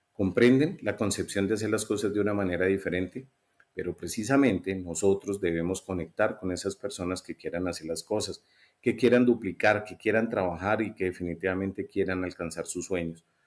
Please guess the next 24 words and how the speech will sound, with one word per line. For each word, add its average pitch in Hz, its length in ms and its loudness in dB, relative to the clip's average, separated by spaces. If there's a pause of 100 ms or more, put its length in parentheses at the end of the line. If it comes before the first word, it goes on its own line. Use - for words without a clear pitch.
(200)
¿Por 104 220 0
qué? 147 180 4
Porque 110 260 -6
necesitamos 95 840 -4
tener 90 520 -2
grupos 101 460 -2
y 101 40 2
organizaciones 87 800 -4
que 95 120 -10
nos 85 180 -8
ayuden 85 320 -4
a 92 100 -4
crecer 98 420 -2
de 90 100 -6
manera 80 320 -6
exponencial 98 640 0 (480)
y 104 240 -6
que... 120 420 2 (3500)
Atención 101 320 0
un 104 80 -2
momentico 101 500 -2
a 98 40 2
este 113 160 0
video 113 460 4